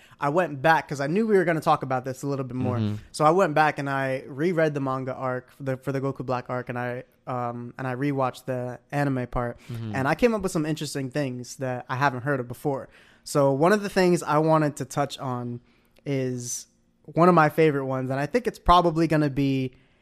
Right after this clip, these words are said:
Speaker 1: the biggest open-ended portion of this, of this little Goku Black discussion, because I wanna talk about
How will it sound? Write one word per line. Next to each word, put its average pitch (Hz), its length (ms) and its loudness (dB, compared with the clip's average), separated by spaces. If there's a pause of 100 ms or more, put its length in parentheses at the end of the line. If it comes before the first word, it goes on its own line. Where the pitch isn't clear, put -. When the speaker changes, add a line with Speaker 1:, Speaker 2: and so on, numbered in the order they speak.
(200)
Speaker 1:
the 165 140 2
biggest 185 720 0 (420)
open-ended 165 1160 0
portion 139 680 -4 (360)
of 151 160 0
this, 135 360 -6
of 147 160 -2
this 147 180 -2
little 147 200 2
Goku 139 280 2
Black 131 200 0
discussion, 127 500 -8
because 127 720 -4 (1080)
I - 100 8
wanna 277 200 4
talk 175 320 2
about 131 540 2